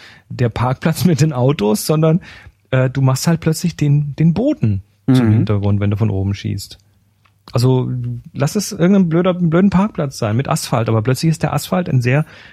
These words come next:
Speaker 1: sehr ruhiger und wenig ablenkender Hintergrund.
Speaker 2: Mhm.
Speaker 1: Und die Linien, die den Leuten aus dem Kopf wachsen, äh, die gibt's dann halt in der Form nicht mehr. Und davor gab's halt hier eine Straßenlaterne, dort ein Fenster, was komisch, äh, aus der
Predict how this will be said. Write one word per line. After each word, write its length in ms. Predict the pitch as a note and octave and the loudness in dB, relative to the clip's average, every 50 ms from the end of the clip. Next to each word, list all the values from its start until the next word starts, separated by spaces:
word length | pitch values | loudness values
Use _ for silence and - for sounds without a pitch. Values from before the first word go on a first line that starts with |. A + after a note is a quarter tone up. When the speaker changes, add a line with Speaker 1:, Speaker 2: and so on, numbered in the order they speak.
| _ _ | _ _
Speaker 1:
sehr 140 | A#2+ C3+ C#3 | 0 2 2
ruhiger 520 | B2+ B2 C3+ D#3 F3 D#3+ F3+ E3+ D3+ C#3+ | 2 4 4 4 4 4 2 2 2 2
und 220 | - C#3 C3+ A#2+ C3 | 2 0 2 2 2
wenig 400 | C3 C#3+ E3 E3 - - - - | 2 2 2 2 0 -2 -4 -6
ablenkender 460 | - - D#3 D3 D#3 D#3 D#3 D3+ D#3 | -4 -2 0 0 2 2 2 2 2
Hintergrund. 580 | D#3+ E3 C#3 A#2 G#2 F#2+ F#2+ F#2+ F#2+ G2 - | 2 2 0 0 -2 -4 -4 -4 -4 -2 0
Speaker 2:
Mhm. 400 | D3 C#3 B2+ A2+ G2+ G2 C3 E3+ - _ _ _ | 2 4 4 4 2 0 -4 -6 -10 _ _ _
Speaker 1:
Und 400 | - B2+ B2 A2 - - A2+ - | 0 0 0 0 -2 -8 -6 -4
die 60 | B2+ | -2
Linien, 400 | A#2+ A#2 C3 C#3+ E3 F3 E3+ D#3+ | 0 0 2 2 4 4 4 4
die 60 | D#3+ D#3 | 2 2
den 120 | D#3+ D3+ C3+ | 2 2 2
Leuten 260 | C3+ C#3+ D#3 - D#3 | 2 0 0 -2 -2
aus 100 | D3 - | -4 -2
dem 80 | D3 | -2
Kopf 300 | - - D3+ - - - | -2 -4 -4 -4 -4 -4
wachsen, 420 | D#3 D3+ - - - E3+ D#3+ D#3 D3 - - - - _ _ _ _ _ | -4 -4 -4 -4 -2 0 0 0 -2 -4 -8 -20 -20 _ _ _ _ _
äh, 160 | - C3+ C#3+ C#3 | -2 0 0 0
die 120 | C#3 C#3+ | 0 0
gibt's 180 | E3 - - - | -2 -2 -2 0
dann 140 | D3+ B2 | 0 2
halt 120 | A#2 G#2+ G#2+ | 2 2 2
in 120 | G#2 G2+ | 0 0
der 120 | G#2 G2+ F#2+ | 0 0 0
Form 220 | - G#2+ G2 G2 | 0 0 0 0
nicht 240 | G2+ G2+ G2 - - | 0 -2 -2 -2 -2
mehr. 220 | G2 F#2 F#2 G2 - _ _ _ _ _ - | -2 -2 -2 -4 -6 _ _ _ _ _ -4
Und 140 | A#2 A2+ A2 | -2 0 0
davor 320 | A#2 - - A#2 A#2+ C3+ | 0 0 0 0 0 2
gab's 300 | C#3+ C#3+ C#3 C3+ - - | 2 0 -2 -2 -2 0
halt 280 | D3+ C#3 C3+ C3+ - F#3 C#3 B2+ B2+ | 0 0 0 -2 -4 -2 -2 -2 0
hier 120 | - E3 E3+ | 0 0 2
eine 100 | E3+ E3 | 2 0
Straßenlaterne, 1080 | - - D3+ D3+ D#3+ - D#3+ D3 D3 - - D#3 D3+ D3+ D#3 D#3 D3+ D3 D#3 D3+ D#3 - - - - - - - | 0 0 0 0 0 0 0 0 0 0 0 0 0 0 0 0 2 2 2 0 -2 -4 -8 -20 -20 -18 -6 -2
dort 200 | A#2+ B2+ - - | -2 0 0 0
ein 60 | D#3+ | 0
Fenster, 460 | - - D3+ D#3 E3+ - - D#3+ C#3 | 0 2 2 2 2 0 0 -2 -2
was 160 | D3 D3+ - | -2 -2 -2
komisch, 580 | - - D3+ D3+ D#3 D3+ - - - - - - | -2 0 0 2 2 0 0 -4 -8 -8 -8 -6
äh, 220 | - C#3+ C#3+ C#3+ D3 | -4 -2 -2 -2 -2
aus 320 | - - C3+ C3 - - _ _ - | -4 -4 -6 -6 -8 -10 _ _ -2
der 280 | C#3 C3+ C3+ C3+ C3 | 0 0 0 0 -2